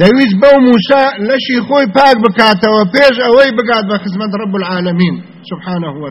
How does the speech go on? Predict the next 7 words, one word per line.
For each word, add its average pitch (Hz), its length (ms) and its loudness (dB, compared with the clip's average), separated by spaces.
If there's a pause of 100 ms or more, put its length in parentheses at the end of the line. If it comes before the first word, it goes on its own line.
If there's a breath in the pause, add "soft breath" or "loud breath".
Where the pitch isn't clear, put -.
تعالی. 104 380 -18 (760 loud breath)
جا 185 100 -4 (100)
مناڵەکە 220 560 -4
چوو 247 200 -8
لەسەر 247 300 -4 (100)
ڕانی 214 320 -2 (140)
خوبەیب 196 380 -4